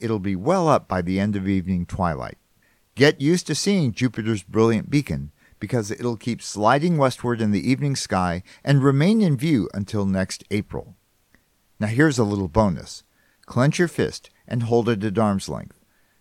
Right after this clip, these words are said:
Now look about one fist to the lower left of Jupiter. The planet Uranus is right there. In fact, Uranus also reaches opposition this month on November thirteenth. That's when it'll be its brightest in the sky. Now,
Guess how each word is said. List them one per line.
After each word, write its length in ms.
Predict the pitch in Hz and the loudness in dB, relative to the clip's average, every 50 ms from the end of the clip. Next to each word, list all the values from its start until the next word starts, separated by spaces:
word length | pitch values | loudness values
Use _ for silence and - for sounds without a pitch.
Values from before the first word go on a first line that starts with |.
| _ | _
Now 240 | - 120 147 170 196 | -4 0 2 2 2
look 240 | 185 165 151 143 - | 4 4 4 4 4
about 320 | 135 95 104 98 95 - | 0 0 2 0 0 0
one 380 | - 107 98 110 127 151 175 180 | -4 -6 -2 0 0 0 0 0
fist 560 | - - - - 165 131 - - - - - - _ | -4 -4 -4 -2 -2 -2 -2 -4 -10 -14 -20 -20 _
to 100 | - - | -12 -10
the 160 | 104 104 113 | -6 -4 -4
lower 300 | 101 98 98 98 98 98 | 0 0 0 2 2 0
left 320 | 90 87 87 87 - _ 101 | 0 -2 -4 -4 -4 _ -8
of 100 | 90 80 | -8 -4
Jupiter. 460 | - 135 143 - - - - - - _ _ _ _ _ _ _ _ _ _ _ _ | -2 -4 -4 -4 -6 -12 -14 -14 -16 _ _ _ _ _ _ _ _ _ _ _ _
The 80 | - | -14
planet 540 | - - - - 120 127 143 165 170 - - | -8 -8 -6 -2 0 0 0 0 -2 -4 -4
Uranus 540 | 127 123 151 185 202 147 110 101 101 - - | -2 2 2 4 4 2 2 0 -2 -4 -4
is 240 | - 131 107 - 92 | -4 -4 -4 -4 -2
right 280 | 104 135 170 165 - - | 0 2 2 2 0 -2
there. 320 | - - - - - - _ _ _ _ _ _ _ _ - | -4 -2 -2 -4 -6 -8 _ _ _ _ _ _ _ _ -10
In 80 | 110 | -10
fact, 440 | 104 - 139 131 127 117 101 - - _ _ _ _ | -4 0 0 2 2 0 -4 -10 -18 _ _ _ _
Uranus 500 | - 117 135 160 156 143 131 117 - - - _ _ | -4 -2 0 0 0 0 -2 -4 -4 -8 -12 _ _
also 360 | 131 160 208 202 - - 156 | 2 4 4 4 4 2 2
reaches 460 | 120 98 101 95 85 - 90 85 92 | 2 2 0 -4 -4 -4 -8 -4 -2
opposition 640 | 90 80 78 - 92 82 80 87 85 - 90 85 80 | -2 -2 -2 -4 -8 -6 -6 -6 -6 -4 -4 -4 -4
this 200 | 73 76 - - | -4 -6 -6 -6
month 260 | 87 78 87 98 - _ _ _ _ | -6 -6 -6 -8 -10 _ _ _ _
on 160 | - 147 160 | -2 0 2
November 360 | 160 151 123 131 123 117 117 | 2 2 2 0 0 0 -2
thirteenth. 600 | 120 - 127 110 - - - 151 123 - - - - _ _ _ _ _ _ _ _ _ _ _ _ | -4 -2 -2 -4 -4 -2 -2 -2 -2 -2 -6 -10 -20 _ _ _ _ _ _ _ _ _ _ _ _
That's 340 | - 131 151 190 185 - - | 0 2 2 2 0 -4 -4
when 180 | 120 117 117 - | -4 -4 -2 -4
it'll 160 | - 131 131 123 | -4 -2 -2 -2
be 260 | 107 120 117 - - - | 0 -2 -2 -2 -4 -4
its 220 | 175 190 - - | -4 -4 -4 -6
brightest 460 | - - 104 87 80 85 110 - - - | -4 -2 0 0 0 -2 -4 -4 -4 -2
in 140 | 90 90 | -2 0
the 60 | 101 104 | 0 -2
sky. 520 | - - - 156 147 110 - - - - _ _ _ _ _ _ _ _ | -4 -4 -4 -2 -2 -2 -6 -8 -14 -20 _ _ _ _ _ _ _ _
Now, 340 | - 127 131 131 127 113 | -2 0 2 2 2 0